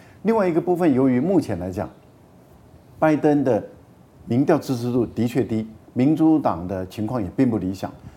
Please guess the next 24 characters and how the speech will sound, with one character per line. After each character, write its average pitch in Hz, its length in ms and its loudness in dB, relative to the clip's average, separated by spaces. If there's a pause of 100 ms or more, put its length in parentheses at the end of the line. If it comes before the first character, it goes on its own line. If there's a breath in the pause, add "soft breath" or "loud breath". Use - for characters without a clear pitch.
(200 loud breath)
所 127 160 2
以 120 120 2
一 - 140 0
般 131 360 -2
估 139 180 0
计 139 180 2
说 120 380 -4
大 175 240 -4
的 104 100 -6
环 92 300 -8
境 113 180 0 (360 loud breath)
对 135 160 2
于 120 360 2 (140)
执 117 160 -6
政 123 220 2
党 82 200 -8
的 92 80 -6
民 117 220 0
主 139 100 2
党 104 200 -2
的 98 80 -6
候 131 180 0
选 87 160 -6
人 85 240 -8